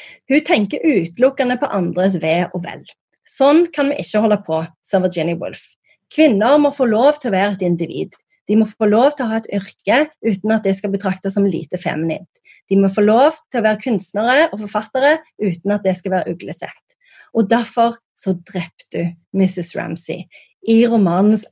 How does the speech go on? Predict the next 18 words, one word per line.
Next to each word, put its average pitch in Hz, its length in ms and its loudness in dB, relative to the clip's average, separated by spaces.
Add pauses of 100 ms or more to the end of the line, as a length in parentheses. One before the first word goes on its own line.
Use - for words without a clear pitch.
andre 175 420 -2
del. 170 320 -4 (440)
Sånn 226 200 2
at - 120 -2
når 240 120 2
mister 247 460 0
Ramsey 214 420 2
strekker - 680 -4
armene 185 400 0
ut 226 420 0
i 185 100 2
løpet 190 240 2
av 185 80 2
natten, 190 320 -2
så 196 160 -6
forblir 170 380 0
de 180 140 0
tomme, 170 420 -6